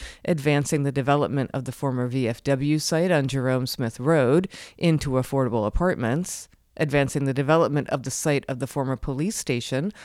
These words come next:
on Shankpaner Road to year-round market rate rental housing,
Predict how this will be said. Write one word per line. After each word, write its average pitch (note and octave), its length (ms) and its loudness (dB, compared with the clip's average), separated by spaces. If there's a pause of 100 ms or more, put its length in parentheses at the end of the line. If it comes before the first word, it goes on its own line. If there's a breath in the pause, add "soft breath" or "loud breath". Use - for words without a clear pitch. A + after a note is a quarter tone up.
(140 loud breath)
on C3+ 220 0
Shankpaner C3 760 0
Road C3 400 0 (300 loud breath)
to A#3+ 140 2
year-round D3 560 6
market C#3 360 2
rate C3 320 0
rental C#3+ 380 -2
housing, A#2 560 -2